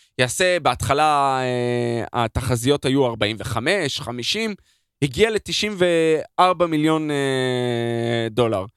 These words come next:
שזה הפתעה עצומה, וזה גם מה שגרם ל-, לסוני ל-, לקפוץ עם ונום שתיים, וגם כולם, אה, כמובן לשמוח. אה,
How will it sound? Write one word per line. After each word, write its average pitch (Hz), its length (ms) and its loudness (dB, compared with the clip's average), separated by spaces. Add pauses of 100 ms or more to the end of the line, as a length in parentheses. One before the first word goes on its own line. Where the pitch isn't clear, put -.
(280)
שזה 147 300 0
הפתעה 160 300 -2
עצומה, 160 340 0
וזה 151 220 2
גם 143 160 -2
מה 139 80 2
שגרם 135 460 0
ל-, 127 40 0 (300)
לסוני 143 480 -2
ל-, 117 280 0 (440)
לקפוץ 139 400 -2
עם 135 120 -4
ונום 127 240 0
שתיים, 208 360 -2
וגם 147 400 -4
כולם, 147 360 0
אה, 123 100 -2
כמובן 123 440 -2
לשמוח. 175 580 -2 (440)
אה, 123 880 0